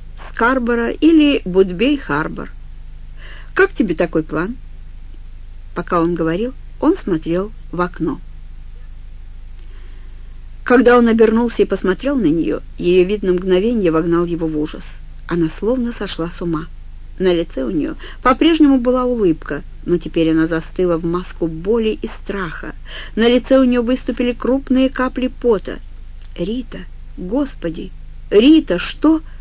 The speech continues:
«Извини». Она вскочила, перевернув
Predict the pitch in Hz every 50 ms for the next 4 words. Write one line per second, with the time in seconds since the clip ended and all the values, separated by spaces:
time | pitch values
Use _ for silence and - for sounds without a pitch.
0 | - - - - - - - - - - - - - - - - - - - -
1 | - - 247 226 214 214 214 208 202 180 175 175 - - - - - - - -
2 | - - - - - - - 190 185 175 160 156 - - - 160 160 - - 254
3 | 214 - - - - - - - - - 262 247 269 220 240 240 240 254 294 294